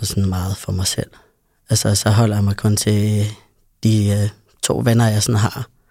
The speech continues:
Og jeg hygger mig egentlig fint med det. Øhm, og så har jeg det sådan lidt, altså, kommer kærligheden, så kommer kærligheden på et eller andet tidspunkt. Altså, det er ikke noget, jeg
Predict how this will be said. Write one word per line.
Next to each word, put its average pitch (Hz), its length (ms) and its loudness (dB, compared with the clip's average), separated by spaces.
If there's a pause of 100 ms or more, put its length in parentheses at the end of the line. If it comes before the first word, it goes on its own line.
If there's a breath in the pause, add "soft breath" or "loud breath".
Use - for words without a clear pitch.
(560 soft breath)
Og - 120 -2 (300)
jeg 113 80 0
hygger 117 240 2
mig 117 140 0
egentlig 107 240 -4
fint - 220 -4
med 107 100 -2
det. 107 140 -2 (500)
Øhm, 104 440 2 (180)
og 113 80 2
så 110 240 2 (960 loud breath)
har 139 120 2
jeg 135 100 2
det 127 100 2
sådan - 180 2
lidt, 127 240 0
altså, 117 240 2
kommer 131 300 2
kærligheden, 131 460 2
så 120 100 2
kommer 120 280 0
kærligheden 120 680 2
på - 80 0
et - 40 4
eller 117 140 2
andet 107 140 0
tidspunkt. - 520 -8 (240 loud breath)
Altså, 113 240 0
det - 360 -2
er - 40 6
ikke 110 180 -2
noget, 113 200 0
jeg 110 300 -2